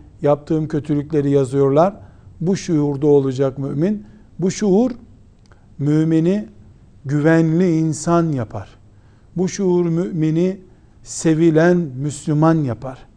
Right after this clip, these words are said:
Bu şuur mümini zevkle namaz kılmaya teşvik eder. Bu şuur mümini hiçbir engelle karşılaşmasa dahi haramlardan uzak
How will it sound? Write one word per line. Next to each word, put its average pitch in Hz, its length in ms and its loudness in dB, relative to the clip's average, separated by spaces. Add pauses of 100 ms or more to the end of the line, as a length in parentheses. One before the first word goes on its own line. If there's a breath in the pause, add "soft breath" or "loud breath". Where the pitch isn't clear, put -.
(440 soft breath)
Bu 175 140 0
şuur 175 420 -2
mümini 170 800 -2 (520 soft breath)
zevkle 185 960 2
namaz 165 460 -2
kılmaya 160 500 0
teşvik 165 560 -4
eder. 117 300 -6 (600 soft breath)
Bu 175 140 -2
şuur 175 420 -2
mümini 175 720 -2 (840 soft breath)
hiçbir 208 460 -2
engelle 170 720 0
karşılaşmasa 156 960 -2
dahi 143 600 0 (460 soft breath)
haramlardan 156 1080 0
uzak 170 400 -2